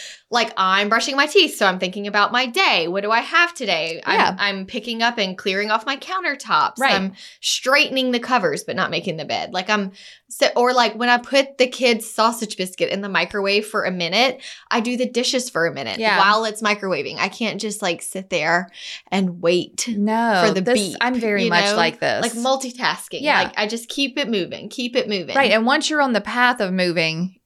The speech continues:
Speaker 2: you're not gonna stop until
Speaker 1: No.
Speaker 2: it's time to stop.
Speaker 1: Yes.
Speaker 2: Yeah, agree.
Speaker 1: Yes.
Speaker 2: Completely
Speaker 1: So I just
Speaker 2: agree.
Speaker 1: found that I was constantly,
Speaker 2: Habit
Speaker 1: like,
Speaker 2: stacking.
Speaker 1: in motion. Yes, habit stacking.
Speaker 2: Yeah.
Speaker 1: Oh, this is in the microwave. Now it's time to do the dishes.
Speaker 2: Yeah.
Speaker 1: Or the kids are eating.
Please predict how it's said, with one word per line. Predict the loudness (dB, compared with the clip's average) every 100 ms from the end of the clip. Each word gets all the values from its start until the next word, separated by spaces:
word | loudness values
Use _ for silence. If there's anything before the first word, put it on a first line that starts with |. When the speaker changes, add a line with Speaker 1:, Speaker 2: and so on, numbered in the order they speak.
| _ _ _
Speaker 2:
you're | -6 0
not | 0 0
gonna | -2
stop | -4 2 2 2
until | 2 2
Speaker 1:
No. | 2
Speaker 2:
it's | 2
time | 0 0
to | -2
stop. | -4 0 0 -2 -2
Speaker 1:
Yes. | -2 -2 -4
Speaker 2:
Yeah, | 0 0 0
agree. | 0 -2 -2 -2
Speaker 1:
Yes. | -2 -2 -6
Speaker 2:
Completely | -2 2 2
Speaker 1:
So | 2
I |
just | 0 -2
Speaker 2:
agree. | -4 -2
Speaker 1:
found | 0 2 2 2
that | 2
I | 2
was | 2 -2 -6 -16 -16 -18 _
constantly, | -8 0 0 0 -4 -4 -2 -2 0 0
Speaker 2:
Habit | 2 2 2
Speaker 1:
like, | 2
Speaker 2:
stacking. | 2 4 4 4
Speaker 1:
in | 2
motion. | 0 -4 -6 -4
Yes, | 0 0 -2
habit | -4 0 2 2 0
stacking. | -2 -2 -4 -2
Speaker 2:
Yeah. | 2 2
Speaker 1:
Oh, | 0 -4
this | -6 -4
is | -6
in | -6
the | -2
microwave. | -2 0 0 0 -4
Now | 0 0
it's | 0
time | -2
to | -2
do | -2
the | -2
dishes. | -2 -4 -2
Speaker 2:
Yeah. | 0 0
Speaker 1:
Or | 0 0 -2 -4 -14 -14 -14
the | 0 0
kids | 2 2 2
are |
eating. | 2 2 2 0